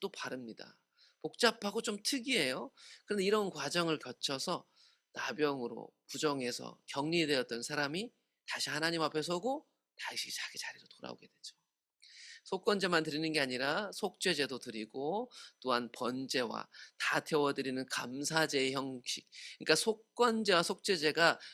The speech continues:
내가 모르고 지었을 죄에 대한 부분들을 깨끗이 하는 거라면 나머지 또 하나님 앞에 자원하여 드리는 곡식제사, 다 드리는 제사까지 드리고 나면 이제 완전히 깨끗함을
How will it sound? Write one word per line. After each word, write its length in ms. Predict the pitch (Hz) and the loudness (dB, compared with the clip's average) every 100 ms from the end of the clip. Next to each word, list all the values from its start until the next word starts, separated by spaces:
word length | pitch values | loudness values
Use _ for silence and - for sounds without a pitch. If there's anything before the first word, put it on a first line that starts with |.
| - | -6
내가 360 | 143 156 196 196 | 2 4 6 4
모르고 420 | 165 190 208 185 | 4 0 2 0
지었을 400 | - 165 165 156 | 0 0 0 -4
죄에 280 | - 147 165 | 0 0 4
대한 260 | 156 151 | 2 2
부분들을 340 | 143 135 131 131 | -2 -8 -8 -4
깨끗이 440 | 190 - 220 160 | -4 -2 -4 -2
하는 180 | 147 156 | -2 -2
거라면 520 | 139 120 120 135 117 | 0 0 -2 -6 -6
나머지 440 | - 151 185 170 | -6 -2 0 -2
또 140 | 170 180 | -2 -2
하나님 340 | 185 190 170 | 0 0 2
앞에 240 | 143 - 135 | 2 2 -4
자원하여 640 | - 131 143 156 135 131 | -4 0 2 2 2 0
드리는 380 | 131 123 131 123 - - - | -4 -4 -4 -6 -10 -16 -6
곡식제사, 840 | 135 - 147 - - 127 - 123 - - - | -4 0 -2 0 -2 0 0 -4 -8 -18 -16
다 260 | - - 170 | -8 0 2
드리는 300 | - 196 180 | 2 -2 -2
제사까지 560 | 151 131 151 - 139 123 | 0 0 0 2 0 0
드리고 300 | - 165 170 | 0 2 4
나면 320 | 135 131 139 | 4 2 0
이제 320 | 147 185 208 - _ _ _ - - - 147 | 0 -2 -2 -10 _ _ _ -4 -4 -6 -6
완전히 420 | 151 147 147 156 _ _ _ | -2 -2 -2 -8 _ _ _
깨끗함을 800 | - - 196 156 135 135 165 | -10 -6 -6 -6 -8 -4 -4